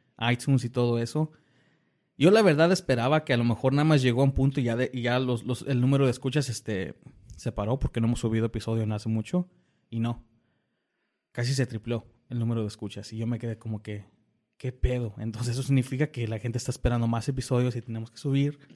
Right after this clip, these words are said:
Y no tenemos, bueno, ahorita ya vamos a tener episodio, pero no tenemos tantos participantes. Entonces sí, si, si gustan, este, échenos la mano en eso. Necesitamos, este,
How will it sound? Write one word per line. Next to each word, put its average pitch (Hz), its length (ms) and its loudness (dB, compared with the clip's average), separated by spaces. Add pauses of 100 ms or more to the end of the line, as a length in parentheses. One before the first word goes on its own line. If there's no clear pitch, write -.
(460)
Y 117 100 -8
no 107 120 -6
tenemos, 110 600 -4
bueno, 107 200 -4
ahorita 107 280 -4
ya 117 100 0
vamos 120 160 0
a - 40 -10
tener 123 200 2
episodio, 120 460 -4
pero 110 360 -8
no 113 260 -6
tenemos 113 300 -4
tantos 113 240 -6
participantes. 123 760 -4 (640)
Entonces 123 460 2
sí, 139 160 2
si, 123 180 2
si - 180 -4
gustan, 123 360 0
este, 110 360 -2
échenos 131 280 4
la 123 80 4
mano 117 240 2
en 120 100 2
eso. 143 300 -2 (280)
Necesitamos, 117 540 -2
este, 107 540 -6